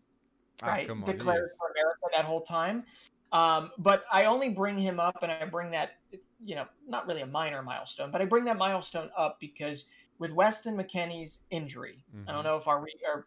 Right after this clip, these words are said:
Speaker 2: our listeners know this, but Weston McKennie broke a couple metatarsal. Um, he's gonna be out a little while.
Speaker 1: Mm-hmm.
Speaker 2: Uh,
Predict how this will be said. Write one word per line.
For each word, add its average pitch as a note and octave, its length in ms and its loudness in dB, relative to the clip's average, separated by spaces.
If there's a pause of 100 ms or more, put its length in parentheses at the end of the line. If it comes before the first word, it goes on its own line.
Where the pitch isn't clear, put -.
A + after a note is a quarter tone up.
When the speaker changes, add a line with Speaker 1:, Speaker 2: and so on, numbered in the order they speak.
Speaker 2:
our D3+ 160 2
listeners D#3+ 420 -2
know E3 140 2
this, D3 140 -4
but C#3+ 160 -10
Weston D3+ 300 -4
McKennie D3 400 -8 (340)
broke E3+ 320 4 (100)
a D3+ 60 0
couple E3 280 0
metatarsal. D3 800 -2 (320)
Um, C3+ 500 4
he's D#3 300 -8
gonna D#3 160 -2
be D3+ 160 0
out F#3 220 4 (180)
a - 40 -14
little C#3 180 -6
while. A#2+ 240 -4 (120)
Speaker 1:
Mm-hmm. A2+ 220 -10
Speaker 2:
Uh, C3 240 4